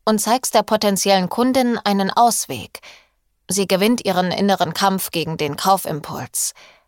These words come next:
Das willst du nicht. Vor allem, wenn sie bereits andere Bücher geshoppt hat und diese aus ihrem Rucksack quellen. Was spricht denn dagegen, eines deiner Bücher mitzunehmen? Die Wahrscheinlichkeit, dass jemand Leseproben anschaut und durchliest,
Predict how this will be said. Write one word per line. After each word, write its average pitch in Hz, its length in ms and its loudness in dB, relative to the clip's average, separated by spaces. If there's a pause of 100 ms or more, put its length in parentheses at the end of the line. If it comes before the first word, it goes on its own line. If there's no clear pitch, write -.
(400)
Das 170 260 0
willst 240 300 0
du - 80 -8
nicht. - 360 -12 (500)
Vor - 200 2
allem, 262 280 2
wenn 220 160 4
sie 208 160 0
bereits 190 440 2
andere 220 400 2
Bücher 175 320 0
geshoppt 208 420 -2
hat 214 280 0
und 196 200 -2
diese 247 240 0
aus - 160 -2
ihrem 175 240 -2
Rucksack - 460 -4
quellen. 156 520 -8 (540)
Was 240 160 0
spricht - 320 -4
denn 254 140 4
dagegen, 247 500 2
eines 180 400 0
deiner 180 320 2
Bücher 180 300 0
mitzunehmen? 156 760 -4 (1600)
Die 226 120 2
Wahrscheinlichkeit, 233 720 2
dass 185 160 0
jemand 175 340 0
Leseproben 190 680 0
anschaut 180 560 0
und 165 180 -6
durchliest, 190 640 -2